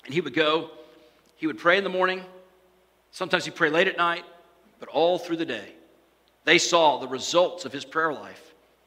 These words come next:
as he was bringing the kingdom in the form of good news,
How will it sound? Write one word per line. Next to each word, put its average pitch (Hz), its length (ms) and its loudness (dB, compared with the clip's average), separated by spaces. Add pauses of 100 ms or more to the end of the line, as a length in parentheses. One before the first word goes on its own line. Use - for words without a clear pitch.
(460)
as 127 80 -12
he 170 60 -6
was 139 100 -4
bringing 175 340 0
the 170 80 -2
kingdom 170 380 -4 (360)
in 139 60 -8
the 135 60 -6
form 139 260 -6
of 120 200 -10 (320)
good 165 180 2
news, 165 520 -8